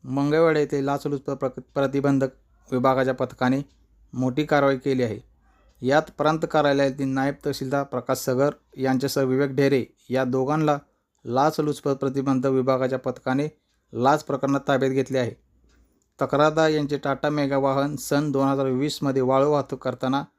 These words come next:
तहसील कार्यालय सांगोला यांच्याकडून पकडण्यात आले असून,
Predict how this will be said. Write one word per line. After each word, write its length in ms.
तहसील 240
कार्यालय 420
सांगोला 400
यांच्याकडून 460
पकडण्यात 420
आले 140
असून, 280